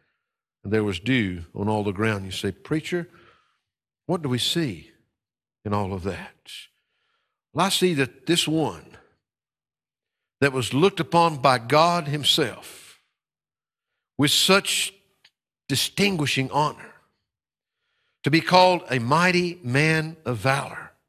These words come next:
in God's army, in God's service, we find that, first of all, we see his humility. Second, we see his hard work. But thirdly, I want you to see in this man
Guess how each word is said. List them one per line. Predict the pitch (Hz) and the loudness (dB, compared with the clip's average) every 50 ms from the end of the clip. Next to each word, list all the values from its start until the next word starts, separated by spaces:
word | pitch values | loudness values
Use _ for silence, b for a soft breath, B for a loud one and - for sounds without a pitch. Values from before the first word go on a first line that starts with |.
| _ _ _ _ _ _ _ _ _ _ _ _ | _ _ _ _ _ _ _ _ _ _ _ _
in | - 117 101 | -4 -2 2
God's | - 151 185 214 196 131 - | 4 4 4 4 4 2 -2
army, | 117 104 - - - | -4 -6 -10 -14 -6
in | - 131 151 120 | -2 -2 0 2
God's | 104 170 196 226 233 - | 4 4 4 4 4 2
service, | - - 113 113 101 - - - - - - - - - - - - - _ _ _ _ _ _ _ _ _ _ _ _ _ _ _ _ | 0 -2 -2 -4 -8 -12 -12 -10 -8 -6 -6 -6 -6 -8 -12 -14 -16 -20 _ _ _ _ _ _ _ _ _ _ _ _ _ _ _ _
we | - 107 | -14 -6
find | - 123 127 131 139 143 139 131 117 | -2 0 2 4 2 2 0 0 0
that, | 120 113 - - - - - - - - - - - _ _ _ _ _ _ _ | 0 0 -2 -6 -10 -12 -10 -10 -10 -12 -14 -16 -20 _ _ _ _ _ _ _
first | - 165 - - | -6 -6 -4 -2
of | 131 117 | 0 2
all, | 120 120 120 117 117 110 - - b b b b b b b b b b b b b _ _ _ _ _ _ _ _ - | 2 2 2 2 0 -2 -6 -10 b b b b b b b b b b b b b _ _ _ _ _ _ _ _ -6
we | 110 | -4
see | - - 135 123 | -2 0 0 0
his | 113 101 - | 0 -2 -4
humility. | - - 98 98 107 110 104 90 - - - - - _ _ _ _ _ _ _ _ _ _ _ _ _ _ _ _ _ _ _ | -6 -4 -2 -2 0 -2 -2 -4 -10 -16 -20 -20 -20 _ _ _ _ _ _ _ _ _ _ _ _ _ _ _ _ _ _ _
Second, | - - 175 180 175 135 120 | 0 2 2 2 2 0 -2
we | 123 113 | -2 -2
see | - - 143 143 | 0 0 0 0
his | 127 110 - | 0 0 -2
hard | - - 139 131 127 117 | -4 -2 -2 -2 -2 -2
work. | 113 120 113 90 73 - - - - - - _ _ _ _ _ _ _ _ _ _ _ _ _ _ _ _ _ _ | -2 -4 -4 -4 -6 -12 -20 -20 -20 -20 -20 _ _ _ _ _ _ _ _ _ _ _ _ _ _ _ _ _ _
But | - 113 | -6 -4
thirdly, | - - 139 147 156 151 156 165 165 170 160 - - _ b b b b b b b b b b _ _ _ - | 0 0 2 2 2 0 0 -2 -2 -2 -4 -8 -14 _ b b b b b b b b b b _ _ _ -2
I | 123 | 0
want | 131 135 131 - - | 0 0 -2 -4 -4
you | 117 | -2
to | 110 | -2
see | - - 135 127 123 | 0 0 2 0 0
in | 117 | 0
this | 117 113 107 - 113 | -2 -2 -4 -2 -2
man | 117 117 117 113 113 110 104 104 | 0 0 0 0 0 -2 -4 -8